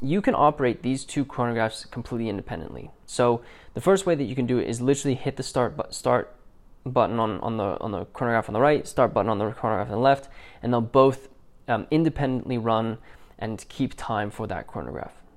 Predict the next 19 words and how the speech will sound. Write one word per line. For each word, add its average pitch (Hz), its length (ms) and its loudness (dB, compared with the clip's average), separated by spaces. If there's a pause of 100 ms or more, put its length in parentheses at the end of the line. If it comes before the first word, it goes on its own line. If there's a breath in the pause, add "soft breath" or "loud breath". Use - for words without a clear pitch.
right? - 260 -2
So 131 80 -4
that's 123 140 -4
the - 60 -6
first - 280 -4
sort 82 140 -10
of 85 100 -10
way 76 100 -6
you 60 120 -12
can - 140 -14
do - 100 -12
it. - 120 -12 (1300)
The 143 80 4
other 214 140 10
way 151 120 6
you 117 140 2
can 117 140 -4
do 107 160 0
it - 160 -2